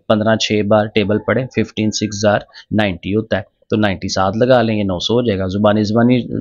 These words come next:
मल्टीप्लाई हो गया और ये थर्टी साथ आ गया। अब इन दोनों को जमा करा लें, नौ सौ और तीस, नौ सौ तीस, तो नाइन हंड्रेड थर्टी मिनट्स। ये देखें बड़े आराम से, जिल-, बिल्कुल जैसे थ्री पॉइंट वन है ना, अगर आपने वो नहीं ना पढ़ी, पहले वो पढ़ लें,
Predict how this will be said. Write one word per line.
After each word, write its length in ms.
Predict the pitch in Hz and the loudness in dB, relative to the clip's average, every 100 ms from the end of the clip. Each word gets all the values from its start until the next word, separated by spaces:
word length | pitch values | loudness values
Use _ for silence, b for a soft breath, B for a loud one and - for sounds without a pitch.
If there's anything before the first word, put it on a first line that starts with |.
| - | 0
मल्टीप्लाई 500 | 113 110 107 107 107 | 2 2 0 2 2
हो 200 | 117 113 | 0 -4
गया 200 | 90 87 _ B B 110 | -4 -10 _ B B 0
और 160 | 127 | 2
ये 80 | 127 | 2
थर्टी 340 | 120 101 87 87 | 0 -4 -4 -4
साथ 320 | 95 104 120 | 0 0 2
आ 160 | 117 107 | 2 2
गया। 200 | 101 101 B B 127 | -2 -6 B B -2
अब 120 | 123 | 2
इन 100 | 123 | 2
दोनों 240 | 110 92 | 2 0
को 100 | 87 | -2
जमा 260 | 92 143 190 | 0 4 4
करा 220 | 190 175 | 4 2
लें, 160 | 147 139 | 4 0
नौ 160 | 120 120 | 0 0
सौ 220 | 117 135 135 | 2 4 4
और 100 | 135 131 | 4 2
तीस, 300 | 127 117 104 | 2 2 -2
नौ 120 | 98 | -2
सौ 160 | 87 95 | -2 -4
तीस, 320 | 104 139 - - B B B | -2 -2 -2 -12 B B B
तो 60 | 135 | 2
नाइन 360 | 131 127 156 185 | 4 6 4 4
हंड्रेड 420 | 185 139 117 135 - | 4 4 4 2 0
थर्टी 320 | 113 98 123 117 | -2 0 0 2
मिनट्स। 420 | 101 90 - - - | 0 0 -4 -6 -4
ये 80 | 110 | -2
देखें 320 | 107 101 104 | 0 -2 -4
बड़े 140 | 113 120 | 2 4
आराम 260 | 107 92 90 | 4 0 -2
से, 180 | 90 - B B - - | -8 -10 B B -14 -6
जिल-, 260 | 131 202 - | 2 2 2
बिल्कुल 360 | 147 196 214 226 | 2 2 4 4
जैसे 280 | 180 156 180 | 4 4 0
थ्री 200 | - 190 | 0 0
पॉइंट 240 | 196 190 127 | 4 2 4
वन 240 | 131 185 | 4 4
है 60 | 135 | 4
ना, 120 | 131 | 2
अगर 180 | 131 143 | 4 2
आपने 200 | 139 147 | 4 4
वो 140 | 160 | 4
नहीं 100 | 185 | 6
ना 60 | 196 | 4
पढ़ी, 260 | 127 101 - B B B | 2 -2 -4 B B B
पहले 180 | 120 127 | 2 4
वो 140 | 123 127 | 4 4
पढ़ 240 | 110 113 | 4 4
लें, 140 | 190 | 2